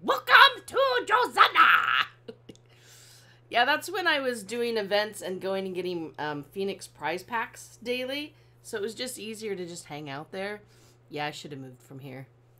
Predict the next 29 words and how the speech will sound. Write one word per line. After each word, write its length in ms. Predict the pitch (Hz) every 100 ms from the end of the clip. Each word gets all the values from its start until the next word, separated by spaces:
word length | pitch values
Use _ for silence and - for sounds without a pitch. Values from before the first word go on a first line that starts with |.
| _ -
Thought 200 | 508 480
about 240 | 247 185
it, 200 | 208 - _
and 260 | 185 185 175
then 180 | 165
I, 400 | 160 151 143 139 -
I 100 | 139 -
failed. 400 | 147 131 131 -
So, 320 | - - 147 - _ _ _
here 180 | 262 311
we 100 | 302
go. 120 | 226
This 240 | 196 262
is 120 | 339 294
actually 360 | 262 - 254
what 180 | 226 -
we're 80 | 220
doing 300 | 190 185 175
today. 420 | 165 151 143 135
We 200 | - 190
are 100 | 247
doing 680 | 247 208 190 175 165 165 175 - _ _ _ _
the, 840 | 160 156 180 180 180 170 170 160 - _
uh, 440 | 156 151 139 127 - _ _ _ _
Star 260 | - - 214
Trek 240 | 214 269 -
Online 580 | 208 190 180 175 175 165 - -
Unraveled 960 | 202 247 214 170 170 156 143 135 131 -
storyline. 760 | - - 147 139 131 107 85